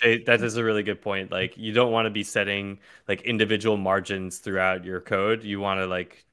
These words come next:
tokenize it all and put it at the top, um, so that you have a very consistent design. That's very easy. Like, you don't wanna have to, like, if it's, like, five pixels across for, like, all these different paddings,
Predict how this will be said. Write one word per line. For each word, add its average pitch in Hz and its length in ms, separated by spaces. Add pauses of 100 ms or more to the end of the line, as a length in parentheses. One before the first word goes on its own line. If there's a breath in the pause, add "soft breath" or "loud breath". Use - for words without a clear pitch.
tokenize 95 580
it 95 160
all 92 400
and 92 180
put 98 120
it 92 40
at 90 100
the 92 60
top, 90 400 (120)
um, 90 200
so - 140
that 90 200
you 95 140
have 95 160
a 90 80
very 95 180
consistent 95 540
design. 110 440 (280 loud breath)
That's 98 100
very 107 240
easy. 101 260
Like, 120 200
you 143 80
don't 151 100
wanna 139 140
have 131 120
to, 127 60
like, 107 200
if 110 120
it's, 120 140
like, 110 180
five 131 220
pixels 120 400
across 110 380
for, 107 120
like, 98 160
all 104 140
these 104 160
different 98 240
paddings, 120 440